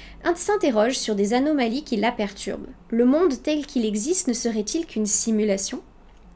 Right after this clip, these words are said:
Bah, je sais pas, mais moi ça me plaît. <laughs> Moi ça m'intéresse, je veux savoir. Ce, ce, je, je me pose la question également. Donc ça me tente bien.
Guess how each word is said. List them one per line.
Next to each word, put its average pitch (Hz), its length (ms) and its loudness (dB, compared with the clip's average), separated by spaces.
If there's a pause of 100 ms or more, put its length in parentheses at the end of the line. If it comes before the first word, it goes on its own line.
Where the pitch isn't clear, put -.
(540)
Bah, 262 60 8
je 359 100 6
sais 403 160 6
pas, 339 160 6
mais 370 80 2
moi 311 140 2
ça 302 160 2
me 240 80 2
plaît. 202 200 0 (400)
<laughs> - 400 2
Moi 294 120 4
ça 370 160 4
m'intéresse, 294 420 0
je 269 60 -2
veux 262 100 -2
savoir. 226 500 -2
Ce, 220 440 -2
ce, 202 400 -4
je, 196 260 -4
je 214 120 -2
me 233 120 0
pose 339 240 4
la 320 100 2
question 302 380 -2
également. 247 460 0 (380)
Donc 254 140 2
ça 359 180 4
me 403 100 4
tente 277 260 0
bien. 233 300 -2